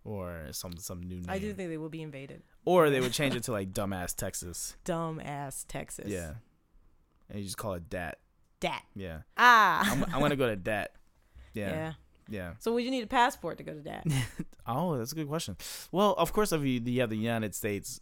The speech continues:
Speaker 1: owned territory, then no, you wouldn't. If you go to the Mexico owned territory, then yeah.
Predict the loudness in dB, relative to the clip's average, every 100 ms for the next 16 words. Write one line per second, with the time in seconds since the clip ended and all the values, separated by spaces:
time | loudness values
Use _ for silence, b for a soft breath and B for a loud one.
0 | -8 -4 -4 -4 -4 -4 -4 -4 -6 -6
1 | -6 -6 -8 -8 -8 -10 -10 -12 -12 -8
2 | -8 -6 -8 -8 -10 -10 -10 -10 -10 -10
3 | -10 -12 -10 -12 -10 -12 -12